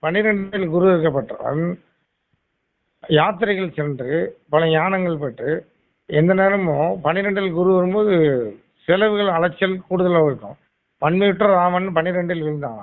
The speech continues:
பன்னிரெண்டில் குரு வரும்போது அவங்களோட படைகள் அழியக்கூடிய வாய்ப்பு ஏற்படுது.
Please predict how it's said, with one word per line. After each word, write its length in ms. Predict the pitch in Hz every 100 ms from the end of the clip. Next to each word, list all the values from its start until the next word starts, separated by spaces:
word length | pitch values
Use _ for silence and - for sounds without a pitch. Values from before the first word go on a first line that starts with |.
| -
பன்னிரெண்டில் 400 | 147 196 196 185
குரு 140 | 170
வரும்போது 300 | 180 175 190
அவங்களோட 340 | 175 165 156 151
படைகள் 680 | 151 165 196 190 135 135 165 _ _ _ _ _ 147
அழியக்கூடிய 460 | 165 196 165 165 160
வாய்ப்பு 260 | 147 139
ஏற்படுது. 380 | 127 110 95